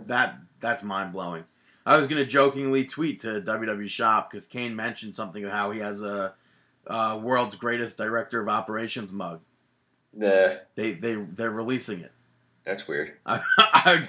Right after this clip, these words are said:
Speaker 1: I was scrolling through W W E Shop. I was dying. I cou-, I really, I couldn't believe it. I was blown away. I
Speaker 2: Yeah,
Speaker 1: thought that was
Speaker 2: some-
Speaker 1: the funniest thing.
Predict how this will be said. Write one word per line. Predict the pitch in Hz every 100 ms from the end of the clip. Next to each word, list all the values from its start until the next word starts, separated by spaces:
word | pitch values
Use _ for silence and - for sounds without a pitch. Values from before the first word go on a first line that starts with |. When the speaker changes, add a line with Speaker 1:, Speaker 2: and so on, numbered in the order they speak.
| -
Speaker 1:
I | 151
was | 160 -
scrolling | 143 156 156 147
through | 147 156 135
W | 147 147
W | 143 139
E |
Shop. | 135 151 120
I | 127
was | 123
dying. | 107 120 127 120
I | 104
cou-, | -
I | 101
really, | 117 127 123
I | 113
couldn't | 123 113
believe | 113 123 104
it. |
I | 87
was | 107
blown | 107 113 113
away. | 110 110 101
I | _ _ _ _ _ 92
Speaker 2:
Yeah, | 95 95
Speaker 1:
thought | 120
that | 123
was | 151
Speaker 2:
some- |
Speaker 1:
the | 117
funniest | 117 117 117 -
thing. | 117 107